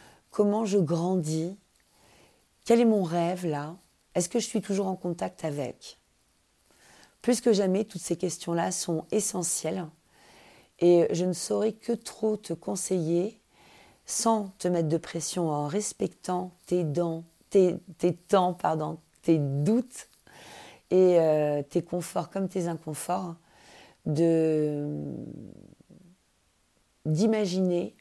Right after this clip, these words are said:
le plus loin possible ce que tu es, tout ce que tu es capable de faire,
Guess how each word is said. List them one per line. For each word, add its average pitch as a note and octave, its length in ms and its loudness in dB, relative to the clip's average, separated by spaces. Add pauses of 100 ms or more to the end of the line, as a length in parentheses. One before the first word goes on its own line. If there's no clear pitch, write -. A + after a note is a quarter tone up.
(140)
le E3+ 160 0
plus - 220 -4
loin F#3+ 320 0
possible F#3 560 -6 (1200)
ce - 120 -10
que - 80 -2
tu F3 360 -2
es, F#3+ 320 2
tout B3 160 -4
ce - 80 -8
que - 80 -6
tu - 180 -4
es G3 60 0
capable F3 360 -4
de D3+ 100 -4
faire, C3 420 -10